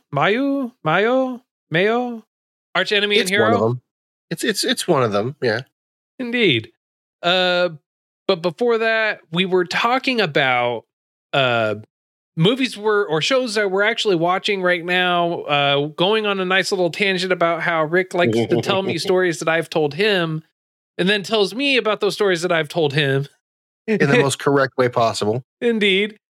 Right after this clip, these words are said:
Speaker 1: If you want to catch a part of that wider conversation, patreon dot com slash featured anime podcast, a dollar a month will get you all that bonus content and more.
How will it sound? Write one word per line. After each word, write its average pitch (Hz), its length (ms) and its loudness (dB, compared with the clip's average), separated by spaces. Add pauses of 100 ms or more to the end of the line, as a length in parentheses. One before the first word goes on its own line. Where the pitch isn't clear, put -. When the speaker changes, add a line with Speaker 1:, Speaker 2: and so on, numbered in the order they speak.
(380)
Speaker 1:
If 220 460 0
you 226 160 0
want 208 160 -2
to 196 60 0
catch 202 200 -2
a 180 60 -2
part 180 320 0
of 175 60 -6
that 170 160 0
wider 165 180 0
conversation, 156 720 0
patreon 160 500 0
dot 147 200 0
com 147 260 0
slash 131 420 -2
featured 156 340 -4
anime 143 360 -2
podcast, 139 580 -4
a 135 80 -8
dollar 139 420 0
a 123 40 0
month 120 260 -8
will 120 120 -10
get 117 140 -10
you 92 60 -6
all 139 120 0
that 131 200 -2
bonus 143 280 0
content 127 400 -4
and 180 160 0
more. 135 400 -2